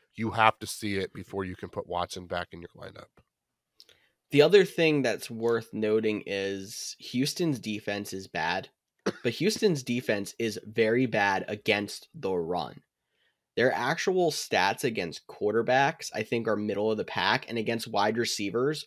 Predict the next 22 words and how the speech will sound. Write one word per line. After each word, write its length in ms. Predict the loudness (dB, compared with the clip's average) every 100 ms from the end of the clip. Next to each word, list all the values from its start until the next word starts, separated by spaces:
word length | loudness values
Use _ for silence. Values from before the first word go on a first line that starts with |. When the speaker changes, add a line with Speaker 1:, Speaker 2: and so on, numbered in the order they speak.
| -4
Speaker 2:
are 100 | -4
top 320 | 2 0 2
five. 280 | -4 -4 -12 _ _ _ _ _ _ _ _ _ _ _ -2
Like, 420 | 4 6 4 -6 -18 _ _ _ -12
they 260 | 6 8
just 220 | 8 4 6
give 100 | 4
up 120 | 4
so 160 | 0
much 180 | 0 0
on 120 | -2
the 60 | -2
ground 540 | 0 2 2 -2 -12 -20 -20 -4
that, 140 | -2 2
like, 200 | 0 0
Deshaun 400 | 0 2 2 2
Watson 500 | 2 0 0 -2 -2
might 300 | 0 -2 0
actually 380 | -2 -2 -4 -6
have 280 | -4 -6 -6
a 60 |
very 500 | -6 -4 -4 -6 -10